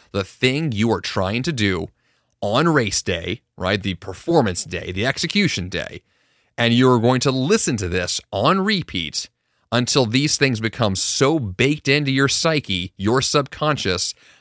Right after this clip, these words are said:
that on the day of, you just do it. It just flows. A subconscious execution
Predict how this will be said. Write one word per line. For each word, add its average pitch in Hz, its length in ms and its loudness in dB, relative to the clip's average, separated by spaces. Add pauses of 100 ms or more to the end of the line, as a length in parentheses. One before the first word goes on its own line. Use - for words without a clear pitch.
that 107 140 0
on 110 160 2
the 110 100 2
day 123 400 4
of, 98 480 2 (400)
you 101 160 -2
just 98 340 0
do 85 180 -4
it. 71 120 -10 (520)
It 110 80 -2
just 139 200 -2
flows. - 560 -4 (280)
A 107 120 2
subconscious 143 800 -2
execution 151 880 -2